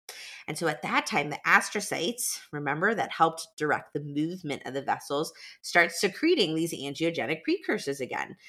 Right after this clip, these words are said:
And this hypoxia, just like it would have done normally in utero, stimulates epo and veg F, which in turn stimulates new growth of the vessels.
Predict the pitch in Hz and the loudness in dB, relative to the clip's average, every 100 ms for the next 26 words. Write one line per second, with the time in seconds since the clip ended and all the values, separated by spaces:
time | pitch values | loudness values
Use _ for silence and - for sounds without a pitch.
0 | - - 143 127 123 - 208 - - - | -20 -10 -6 -2 -2 0 -2 6 8 8
1 | - 151 143 - 151 196 190 156 - 160 | 4 0 0 0 -6 -4 -4 -6 -4 0
2 | 190 233 170 147 151 156 156 151 143 139 | 2 2 4 2 2 -2 0 0 0 -2
3 | 147 220 247 151 131 143 - - 180 185 | -2 0 4 4 4 2 0 -2 0 0
4 | 151 131 - - 180 180 160 156 143 135 | 0 -2 -6 -10 -4 2 4 2 0 -2
5 | 139 139 202 185 165 - - - 156 196 | 0 4 8 8 8 -2 -20 -12 -4 -2
6 | 180 151 147 143 - 139 135 131 131 - | 0 -2 -2 -4 -4 -2 -2 -2 -4 -10
7 | - 156 160 151 147 - 127 104 78 - | -6 0 2 2 0 -2 -2 0 -4 -10
8 | - - 143 139 127 - - - - - | -18 -10 -8 -4 0 -2 -2 -12 -14 -16
9 | - | -18